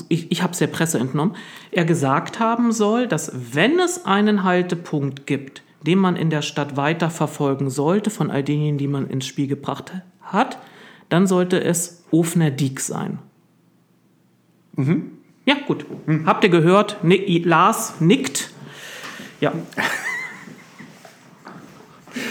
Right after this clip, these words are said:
Speaker 2: Ich fand diesen Punkt wirklich sehr, sehr
Speaker 1: Ich find ihn
Speaker 2: träge.
Speaker 1: sehr, doch, ich weiß, kann das verstehen, das ist nicht dein Hauptaugenmerk, aber weil d-, dieses Thema von gewissen Parteien im Rat,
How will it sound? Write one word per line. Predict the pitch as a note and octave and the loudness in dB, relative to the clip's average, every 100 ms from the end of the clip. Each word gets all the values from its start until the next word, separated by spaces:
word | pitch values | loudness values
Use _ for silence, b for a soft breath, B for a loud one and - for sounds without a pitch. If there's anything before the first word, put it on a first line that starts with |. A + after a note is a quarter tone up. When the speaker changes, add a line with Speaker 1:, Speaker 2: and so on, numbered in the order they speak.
| G#3+ A3 B - | -8 -8 B -8
Speaker 2:
Ich | - | -8
fand | - E3 | -4 -4
diesen | C#3+ C3 | -4 -4
Punkt | - C3 B2+ | -4 -6 -6
wirklich | B2 A#2+ A2 | -8 -10 -10
sehr, | A#2+ A2 G#2+ - B2+ | -10 -10 -12 -14 -14
sehr | B2+ A#2+ B2 A2 - | -10 -6 -4 -6 -2
Speaker 1:
Ich | A3+ | -2
find | - C4+ | 2 2
ihn | C4+ G#3+ | 4 2
Speaker 2:
träge. | - F#3 | 2 2
Speaker 1:
sehr, | G#3+ A#3+ G3 - - | 4 4 2 -2 -2
doch, | A3+ - F3+ G#3 | -2 -2 -4 -2
ich | G#3+ | -2
weiß, | A3 B3+ B3+ A#3 | 2 2 2 -2
kann | A#3 A#3 | 0 0
das | A#3+ | 0
verstehen, | A3 G3 - A#3+ | -2 -2 -2 0
das | A#3 A3 | 0 -2
ist | - G#3 | -4 -2
nicht | A#3 A#3+ A#3 | 0 0 2
dein | G3 | 2
Hauptaugenmerk, | G#3 A3+ - G3+ G3+ G3 G3 F#3+ B B B B B - | 2 0 0 0 2 2 2 -2 B B B B B -2
aber | F3 F#3 | 2 4
weil | F3 G3+ G3+ - | 4 2 0 -2
d-, | D#3+ - - | -8 -10 -8
dieses | E3+ G3 G3+ - | -4 -2 -2 -4
Thema | - F#3 D#3+ D3+ D3+ F3+ | -2 0 2 2 2 0
von | F#3 - E3+ E3+ | 0 0 2 2
gewissen | E3+ E3 G3 G3+ F#3 F#3 F3+ | 2 0 0 2 2 2 -2
Parteien | F3+ F3+ F3 E3+ D3 C#3+ - - | -2 -4 -2 0 0 0 -4 -6
im | D#3 D3+ | -4 -4
Rat, | D#3+ D3 C3+ C3+ | -2 -4 -2 -6